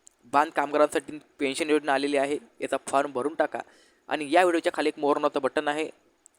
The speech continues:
ते डिस्क्रिप्शन बॉक्समध्ये माहिती वाचून घ्या, त्याने अधिक इन्फॉर्मेशन मिळेल. हा फॉर्म भरून टाका. फॉर्मचं नाव आहे बांध कामगारांसाठी बारा हजार रुपये वार्षिक मदत.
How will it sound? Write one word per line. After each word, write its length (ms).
ते 120
डिस्क्रिप्शन 460
बॉक्समध्ये 280
माहिती 200
वाचून 340
घ्या, 160
त्याने 200
अधिक 220
इन्फॉर्मेशन 420
मिळेल. 280
हा 120
फॉर्म 260
भरून 220
टाका. 300
फॉर्मचं 380
नाव 160
आहे 260
बांध 360
कामगारांसाठी 760
बारा 460
हजार 180
रुपये 280
वार्षिक 360
मदत. 360